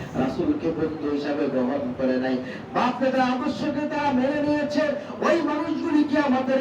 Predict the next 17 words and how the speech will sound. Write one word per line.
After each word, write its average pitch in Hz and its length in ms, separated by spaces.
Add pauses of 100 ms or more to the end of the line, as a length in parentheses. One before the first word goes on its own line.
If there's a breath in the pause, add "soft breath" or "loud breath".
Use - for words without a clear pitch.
(120)
কঠিন 262 340
ময়দানে 294 460 (380 loud breath)
নিজের 247 380
দু 339 180
হাতকে 302 720 (120)
কামড়াবে 269 460
আর 262 220
বলবে, 262 340
"আহারে, 254 380 (460 loud breath)
মুহাম্মদ 294 420
সাল্লাল্লাহু 262 760
আলাইহি 226 360
ওয়াসাল্লামকে 214 760
কেন 180 200
আমরা 160 540 (360 loud breath)
বন্ধুরূপে 151 540
গ্রহণ 147 340